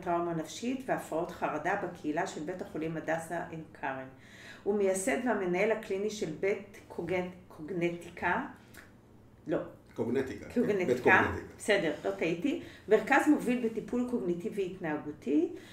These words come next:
Speaker 1: ומייסד שותף של היחידה לחקר טורדנות כפייתית ביחסים, ויחד עם עדי כהן מייסד בית הספר לפסיכותרפיה ממוקדת מחקר ומצוינות קלינית.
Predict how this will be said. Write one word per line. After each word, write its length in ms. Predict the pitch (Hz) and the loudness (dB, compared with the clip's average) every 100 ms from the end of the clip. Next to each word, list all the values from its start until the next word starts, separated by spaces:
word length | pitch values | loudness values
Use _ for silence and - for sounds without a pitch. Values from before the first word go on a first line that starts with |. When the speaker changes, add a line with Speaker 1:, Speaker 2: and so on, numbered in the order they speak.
| - 202 | -4 0
Speaker 1:
ומייסד 560 | 196 190 190 277 277 | 4 4 4 2 0
שותף 400 | - 262 240 226 - | 0 2 6 6 4
של 100 | 190 | 0
היחידה 380 | 185 180 185 | 0 -2 2
לחקר 420 | 226 220 220 208 214 | 2 0 -2 -2 -6
טורדנות 460 | - 175 170 175 214 | -2 -2 0 -2 -4
כפייתית 540 | - - 170 240 254 | -4 -4 -2 -2 -2
ביחסים, 760 | 190 170 170 165 - 196 269 403 - - - - | 0 0 -2 -8 -8 -2 -2 -2 -8 -20 -10 2
ויחד 320 | 196 330 220 | 2 4 2
עם 140 | 202 | 2
עדי 200 | 180 214 - | 0 -2 -4
כהן 340 | - 226 262 | 0 2 4
מייסד 420 | 226 170 170 254 226 | 2 2 0 -2 0
בית 180 | 220 | -2
הספר 360 | 170 - 220 233 | -4 -4 -2 0
לפסיכותרפיה 840 | 190 - 214 208 - 165 202 240 | -2 -2 -2 -2 -4 -2 -2 -2
ממוקדת 560 | 190 160 151 - 240 247 175 | -2 -2 -2 -2 -2 -2 -6
מחקר 320 | 170 - 165 170 | -10 -2 0 0
ומצוינות 800 | 160 151 - 165 156 151 165 165 | -2 -4 -6 -4 -2 -2 -4 -8
קלינית. 400 | - 156 135 | -6 -4 -4